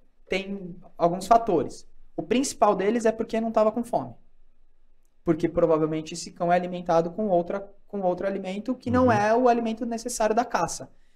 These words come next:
Speaker 1: Então, é, o que aconteceu foi nós aqui,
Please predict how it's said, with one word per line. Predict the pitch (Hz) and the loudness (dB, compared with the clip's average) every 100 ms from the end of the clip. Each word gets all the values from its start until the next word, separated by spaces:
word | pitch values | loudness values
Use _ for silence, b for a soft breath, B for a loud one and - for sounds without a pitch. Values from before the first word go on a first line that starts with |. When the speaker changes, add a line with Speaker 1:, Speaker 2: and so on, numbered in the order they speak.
| - | -18
Speaker 1:
Então, | 180 175 196 190 185 - _ _ | -12 -4 -4 -4 -10 -14 _ _
é, | - 160 151 - | -4 -2 -2 -4
o | |
que | 175 247 | 4 6
aconteceu | 247 220 240 233 | 6 2 4 6
foi | 254 262 294 320 - - - - - - - - | 10 10 8 -2 -8 -20 -20 -20 -20 -20 -20 -4
nós | 202 208 262 214 147 | 4 8 8 6 2
aqui, | 151 - 196 226 165 | -6 -6 -6 -4 -6